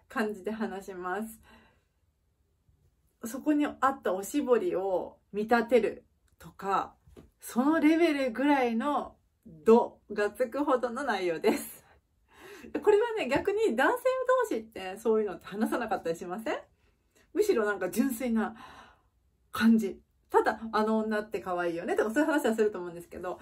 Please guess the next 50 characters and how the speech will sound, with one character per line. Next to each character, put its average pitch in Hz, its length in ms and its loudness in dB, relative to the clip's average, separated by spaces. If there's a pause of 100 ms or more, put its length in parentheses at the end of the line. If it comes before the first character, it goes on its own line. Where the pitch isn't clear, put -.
(180)
女 302 180 0
子 339 80 -6
の 233 160 -4
場 180 140 -2
合 170 160 -10
は、 392 320 -6 (500)
「い 226 60 -4
や、 220 160 -4
あ - 180 -12
の 330 100 -4
人 233 240 -6
か - 200 -16
っ - 0 - (100)
こ - 140 -4
い 294 160 0
い - 20 0
よ 214 140 -4
ね」 196 180 0
だ 220 120 -2
け - 140 4
じ 190 80 -4
ゃ 160 80 -8
終 196 240 2
わ 247 80 2
ら 240 60 0
な 226 140 -2
い 196 60 -8
ん 220 60 -18
で 220 80 -12
す - 140 -18
よ。 233 80 -14 (1040)
「え、 220 160 -4
あ 175 100 -12
の 226 80 -8
人 226 120 -8
や 175 80 -8
ば 202 100 -10
く 220 100 -8
な 214 200 -4
い？ 226 100 -12 (160)
え、 226 80 -2
マ 226 140 -4
ジ？ 196 260 -4 (220)
え、 226 80 -4
い-、 226 160 -6 (580)
ち - 60 -20
ょ - 60 -20
っ - 40 -20
と 247 80 -8
一 220 140 -10